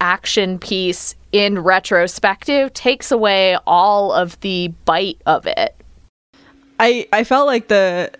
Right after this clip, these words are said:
Speaker 2: the fight scene with the Balrog read more like poetry than it did like a fight scene, because there was a lot of just, like,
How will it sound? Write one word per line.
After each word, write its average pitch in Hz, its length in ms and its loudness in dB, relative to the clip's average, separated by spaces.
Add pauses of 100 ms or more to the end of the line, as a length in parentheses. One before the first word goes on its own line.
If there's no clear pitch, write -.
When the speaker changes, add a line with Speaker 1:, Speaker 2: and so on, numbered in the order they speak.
(300)
Speaker 2:
the 196 100 0
fight 185 340 -2
scene 180 300 -2
with 170 180 -2
the 175 80 -2
Balrog 170 560 0
read 170 260 0
more 170 260 -2
like 165 280 -4
poetry 185 520 0
than 170 140 -4
it 156 140 -6
did 165 260 -2
like 160 160 -6
a 170 60 -4
fight 165 280 -4
scene, 233 300 0
because 175 380 -4
there 185 100 0
was 175 120 -2
a 180 40 -2
lot 170 240 0
of 170 180 -4
just, 170 240 -8
like, 160 280 -4